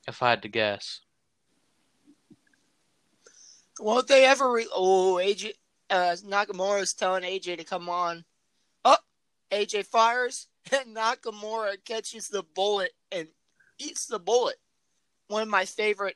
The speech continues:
Speaker 2: uh, gifable moments there. Oh, leapfrog, A J ducks, and a drop kick. Who do you think has the smoothest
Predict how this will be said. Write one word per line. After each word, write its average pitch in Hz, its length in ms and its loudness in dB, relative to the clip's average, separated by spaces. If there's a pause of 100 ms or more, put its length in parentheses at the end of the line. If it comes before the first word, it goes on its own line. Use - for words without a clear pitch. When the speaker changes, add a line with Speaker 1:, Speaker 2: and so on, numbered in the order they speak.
Speaker 2:
uh, 175 340 0 (260)
gifable 185 600 -2
moments 180 460 -4
there. 139 300 -6 (600)
Oh, 180 120 4
leapfrog, 190 640 4 (1080)
A 190 100 2
J 180 200 0
ducks, 180 500 2 (400)
and 226 160 2
a 180 40 -2
drop 165 260 6
kick. - 240 -12 (1400)
Who 240 80 -8
do 381 180 2
you 453 140 -2
think 269 300 -6
has 220 280 2
the 190 260 -14
smoothest 220 1300 -4